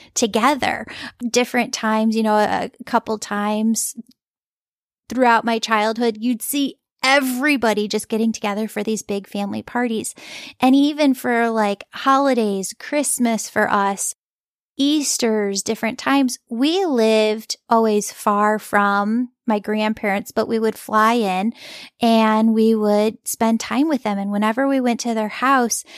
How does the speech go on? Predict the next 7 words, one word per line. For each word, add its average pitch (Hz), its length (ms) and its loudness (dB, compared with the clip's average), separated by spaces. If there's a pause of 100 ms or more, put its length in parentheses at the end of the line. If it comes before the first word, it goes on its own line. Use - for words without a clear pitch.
(200)
it 247 160 2
wasn't 262 600 2
just 233 800 0 (380)
a 220 580 0
couple 240 360 -2
of 220 140 -4
people. 214 600 -4